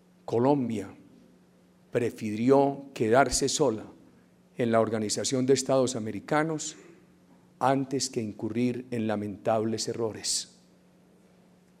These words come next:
Esa soledad fue muy útil para la patria cuando el presidente Turbay Ayala tomó la decisión de que Colombia,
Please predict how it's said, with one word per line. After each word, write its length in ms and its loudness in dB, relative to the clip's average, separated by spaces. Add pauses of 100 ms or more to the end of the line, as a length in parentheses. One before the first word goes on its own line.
(120)
Esa 460 6
soledad 580 2 (1000)
fue 200 0
muy 200 4
útil 360 2
para 200 0
la 140 2
patria 420 -4 (1120)
cuando 280 2
el 80 2
presidente 580 0
Turbay 400 2
Ayala 440 0 (1300)
tomó 320 10
la 120 12
decisión 680 4 (580)
de 120 2
que 160 0
Colombia, 560 6